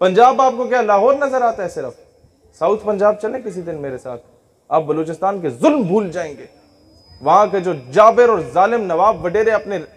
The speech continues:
अवाम के साथ वो सलूक करते हैं। इंटीरियर सिंध चले कभी मेरे साथ,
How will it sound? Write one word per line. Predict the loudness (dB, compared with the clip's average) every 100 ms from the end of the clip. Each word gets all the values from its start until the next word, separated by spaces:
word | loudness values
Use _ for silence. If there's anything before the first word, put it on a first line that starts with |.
| _ -4
अवाम | 2 2 0
के | -4
साथ | -2 -2 -4
वो | -10
सलूक | -8 -10 -10
करते | -16 -16 -20
हैं। | -20 _ _ _ _ _ 0
इंटीरियर | 0 4 4 4 2
सिंध | 2 2 4
चले | 4 4 4
कभी | 2 0
मेरे | 4 4 4
साथ, | -2